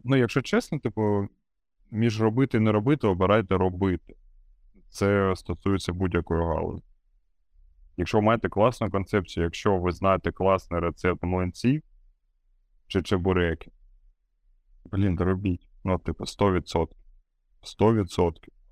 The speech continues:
Піде, не піде, це вже історія. Але, знаєш, типу, жаль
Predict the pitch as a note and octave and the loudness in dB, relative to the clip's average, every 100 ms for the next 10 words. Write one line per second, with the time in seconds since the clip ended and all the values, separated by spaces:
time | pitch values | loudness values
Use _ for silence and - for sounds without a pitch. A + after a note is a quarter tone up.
0 | _ _ - B2 G#2+ F#2 F2 - B2 C#3 | _ _ 0 2 2 2 0 0 0 0
1 | F#2 E2+ _ _ _ _ _ _ _ _ | -2 -4 _ _ _ _ _ _ _ _
2 | _ _ - - G2 F#2+ F#2+ F#2 - E2+ | _ _ -10 0 0 2 2 0 0 0
3 | D#2+ - - - _ _ _ - - _ | -2 -6 -20 -20 _ _ _ -20 -20 _
4 | - F2 D#2+ F#2 F#2+ F#2 F2 E2+ E2+ F2+ | -2 -2 0 0 2 2 2 0 -4 -2
5 | G2+ - F2 - E2+ E2 E2+ F#2 F#2+ F2+ | -2 -4 -8 -4 -2 0 0 2 2 2